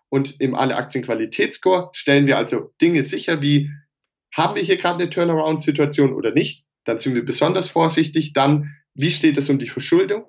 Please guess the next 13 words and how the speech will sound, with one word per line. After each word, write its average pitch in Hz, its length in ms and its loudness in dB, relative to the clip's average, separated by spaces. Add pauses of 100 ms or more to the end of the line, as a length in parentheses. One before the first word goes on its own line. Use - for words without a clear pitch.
(140)
Wie 139 160 2
steht 156 300 2
es 147 140 -8
auch 120 240 -4
um 127 200 -6
den 117 240 -4
Cashflow, 185 480 0
also - 200 -4
um 117 60 -6
die - 100 -8
Cash-Generierung 147 800 2
des 139 180 -2
Unternehmens? 131 640 0